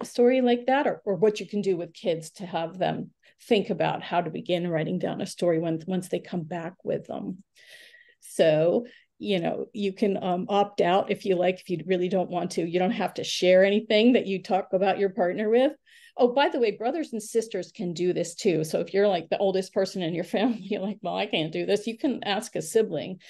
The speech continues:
I feel like ki-, people, adults have parallel experiences, but they're not identical. And I don't know everything about everything my siblings experienced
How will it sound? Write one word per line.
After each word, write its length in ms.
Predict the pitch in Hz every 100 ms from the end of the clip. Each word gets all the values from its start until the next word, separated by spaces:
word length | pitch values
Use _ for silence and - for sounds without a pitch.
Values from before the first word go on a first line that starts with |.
| - -
I 120 | 214
feel 220 | 214 277
like 180 | 269 208 -
ki-, 240 | - 240 -
people, 340 | - 254 202 -
adults 360 | 208 214 233
have 240 | - 180 -
parallel 600 | 180 180 190 208 208 214
experiences, 600 | - - 214 214 226 233
but 120 | 160
they're 100 | 180
not 240 | 175 170 202
identical. 720 | 151 156 156 165 165 78 -
And 120 | 160
I 100 | 202
don't 140 | 262
know 160 | 170 160
everything 560 | 180 165 165 160 156 170
about 260 | 160 - -
everything 480 | - 185 160 165 165
my 140 | -
siblings 520 | - - - - - -
experienced 880 | - - 160 160 - 135 - -